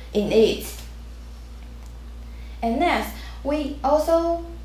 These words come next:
uh, we also mentioned the water is good, uh, the, it's very good for us. And the, the just, the new product is just add some,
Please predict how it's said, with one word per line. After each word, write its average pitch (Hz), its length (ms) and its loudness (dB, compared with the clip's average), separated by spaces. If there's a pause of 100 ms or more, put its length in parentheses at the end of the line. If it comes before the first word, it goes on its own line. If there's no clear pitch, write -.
(200)
uh, 202 340 4
we 202 80 2
also 311 360 4
mentioned 294 520 2
the 185 320 6 (100)
water 311 400 4
is 233 320 0 (380)
good, 247 360 4
uh, 190 320 6 (580)
the, 190 440 0 (120)
it's 247 200 0
very 247 360 6
good 254 360 10
for 202 320 6
us. - 420 6 (400)
And 262 280 4
the, 254 60 4
the 208 360 4 (260)
just, 269 400 -2 (320)
the 202 180 6
new 330 200 6
product 330 500 6
is - 80 -8
just 254 420 4 (220)
add 226 320 4
some, 208 580 2